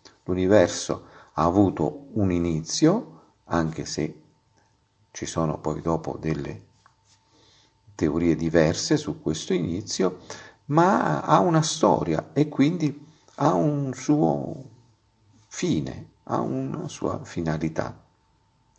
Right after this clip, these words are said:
Anche nella filosofia abbiamo tutto questo, perché il fine di ogni sistema filosofico è quello di dare la conoscenza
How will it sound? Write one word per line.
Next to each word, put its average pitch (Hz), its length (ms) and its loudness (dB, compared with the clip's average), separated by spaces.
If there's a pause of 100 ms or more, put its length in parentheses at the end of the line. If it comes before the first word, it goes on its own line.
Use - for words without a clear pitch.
(960)
Anche 127 380 4
nella 98 240 4
filosofia 98 680 -2
abbiamo 78 340 -4
tutto 123 360 0
questo, 151 480 0
perché 113 320 2
il 82 280 0
fine 92 420 2
di 78 120 -4
ogni 98 260 2
sistema 87 560 0
filosofico 156 760 2
è 147 80 0
quello 139 340 2
di 110 180 -8
dare 110 320 4
la 98 180 2
conoscenza 101 800 -2